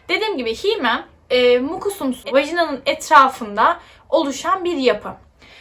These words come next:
Şimdi birliktelik sonucunda kadın,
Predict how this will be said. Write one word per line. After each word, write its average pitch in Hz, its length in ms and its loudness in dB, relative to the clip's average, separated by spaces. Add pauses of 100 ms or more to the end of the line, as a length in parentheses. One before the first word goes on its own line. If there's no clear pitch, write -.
(120)
Şimdi 285 360 -6
birliktelik 330 840 -2 (120)
sonucunda 240 760 -2 (200)
kadın, 294 340 0